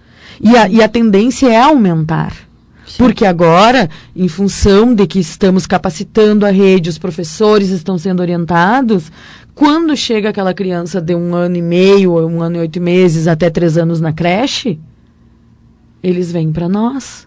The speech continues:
Speaker 2: Uhum. E quantos têm e não têm o diagnóstico ainda, né?
Speaker 1: Exato.
Speaker 2: Quantos são,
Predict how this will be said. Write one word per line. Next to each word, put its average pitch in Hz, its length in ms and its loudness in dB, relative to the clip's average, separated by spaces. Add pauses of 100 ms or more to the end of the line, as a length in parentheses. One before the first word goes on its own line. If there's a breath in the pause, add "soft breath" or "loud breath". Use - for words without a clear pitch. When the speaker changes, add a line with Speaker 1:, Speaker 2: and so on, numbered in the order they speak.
(120)
Speaker 2:
Uhum. 202 460 -8 (400 loud breath)
E 254 80 -4
quantos 285 440 -6
têm 302 420 -4
e 320 40 2
não 330 160 0
têm 302 160 -4
o - 20 0
diagnóstico 294 580 -4
ainda, 277 360 -2
né? 180 160 -4
Speaker 1:
Exato. 170 400 2
Speaker 2:
Quantos 180 160 0
são, 311 480 -2